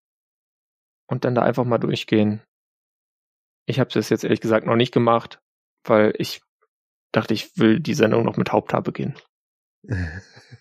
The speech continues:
Speaker 2: Warum möchte man sowas tun?
Speaker 1: Damit man so richtig das System hart versteht. Also es ist
Speaker 2: Okay.
Speaker 1: genauso wie, warum man sich dann mal Arch irgendwann selber installiert nach dem
Speaker 2: Mhm.
Speaker 1: Tutorial, dann,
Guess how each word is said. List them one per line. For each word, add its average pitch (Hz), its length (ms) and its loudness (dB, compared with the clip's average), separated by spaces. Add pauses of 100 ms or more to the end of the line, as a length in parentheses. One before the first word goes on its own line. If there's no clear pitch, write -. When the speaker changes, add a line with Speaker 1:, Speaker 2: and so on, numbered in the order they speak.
(440)
Speaker 2:
Warum 120 320 4
möchte 123 280 2
man 117 120 6
sowas 104 340 0
tun? - 440 -6 (560)
Speaker 1:
Damit 127 340 0
man 151 220 0
so 127 100 2
richtig 147 340 -2
das 131 160 0
System 117 580 0
hart 110 220 2
versteht. - 480 -4 (1000)
Also 110 280 4
es 113 160 2
ist - 120 -4
Speaker 2:
Okay. - 100 -4
Speaker 1:
genauso 123 440 4
wie, 120 380 4
warum 120 240 4
man 117 180 4
sich 113 240 -2
dann 110 200 4
mal 110 200 4
Arch - 360 2
irgendwann 117 380 2
selber 117 260 4
installiert 131 600 2 (180)
nach 120 160 2
dem 123 300 2
Speaker 2:
Mhm. 120 60 -2
Speaker 1:
Tutorial, 123 540 4
dann, 107 280 2